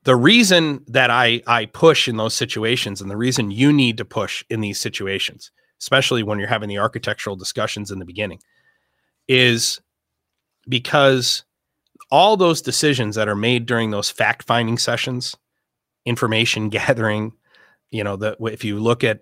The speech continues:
the large I T companies, how they always see, uh, they call it information gathering, and they need three to four weeks or whatever. That three to four weeks is not them gathering information.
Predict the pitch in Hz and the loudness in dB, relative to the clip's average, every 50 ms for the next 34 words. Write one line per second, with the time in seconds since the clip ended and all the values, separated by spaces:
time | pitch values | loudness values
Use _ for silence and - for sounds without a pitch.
0 | _ - - 110 107 110 110 110 104 104 101 104 - - 113 - - 117 107 - | _ -10 -6 -2 2 4 4 4 2 0 -4 -4 -4 -8 -8 -6 -6 -8 -6 -6
1 | 107 104 101 - 113 104 101 101 104 101 101 101 - - - 110 104 101 98 101 | -8 -8 -6 -6 -4 -4 -2 -2 -4 -4 -4 -2 -2 -2 -2 -4 -4 -6 -8 -10
2 | 107 - 107 101 98 98 - 107 107 - 110 104 101 98 104 104 107 - 101 101 | -10 -10 -8 -8 -8 -8 -8 -10 -6 -4 -2 -2 -2 -2 -6 -6 -8 -8 -8 -8
3 | 101 - - 98 101 101 101 98 98 95 98 98 98 104 95 95 - - 113 104 | -8 -8 -8 -8 -6 -6 -6 -6 -8 -8 -8 -8 -8 -8 -8 -10 -10 -10 -8 -8
4 | 101 104 - - 104 98 95 95 95 98 - - 101 101 95 98 98 101 104 - | -8 -8 -8 -8 -8 -8 -8 -8 -10 -10 -10 -10 -8 -8 -8 -8 -10 -10 -12 -16
5 | _ _ _ _ _ _ _ _ _ _ _ _ _ _ _ _ _ _ _ _ | _ _ _ _ _ _ _ _ _ _ _ _ _ _ _ _ _ _ _ _
6 | _ _ _ _ _ - 170 208 233 - _ _ - - 175 175 165 151 - 156 | _ _ _ _ _ 2 2 2 2 0 _ _ -2 2 4 4 4 4 4 4
7 | 147 131 127 135 135 135 - 120 110 - 117 110 113 - 117 110 107 101 104 107 | 4 4 4 4 2 2 -2 -6 -2 0 0 0 0 0 -2 -4 -4 -2 -2 0
8 | 107 107 104 101 98 98 98 95 - 92 90 90 85 - - - | 0 0 -2 -4 -6 -6 -8 -10 -10 -12 -12 -12 -12 -12 -14 -14